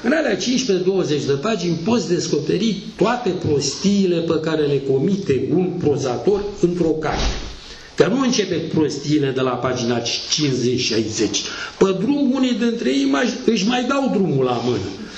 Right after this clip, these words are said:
Începutul însă de obicei e dărâmător și te cam lămurește, începe să scaldă autorul cu pricina. Dacă vrei să te profesionalizezi ca, uh,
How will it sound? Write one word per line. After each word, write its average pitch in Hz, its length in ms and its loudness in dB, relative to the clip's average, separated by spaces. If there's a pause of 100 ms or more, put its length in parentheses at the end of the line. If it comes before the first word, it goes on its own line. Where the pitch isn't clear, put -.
(340)
Începutul 185 920 2
însă 180 260 0
de 143 140 0
obicei 170 600 0
e 240 40 2
dărâmător 202 720 0
și - 120 -6
te 202 180 2
cam 214 220 -2
lămurește, 214 600 0
începe 135 480 -2
să - 160 -4
scaldă 120 520 0 (300)
autorul 131 560 2 (180)
cu 127 60 -4 (200)
pricina. - 500 -4 (1120)
Dacă 202 460 0
vrei 165 180 0
să - 120 -4
te 165 60 2
profesionalizezi 117 1600 0 (380)
ca, 113 520 -2 (140)
uh, 107 60 -6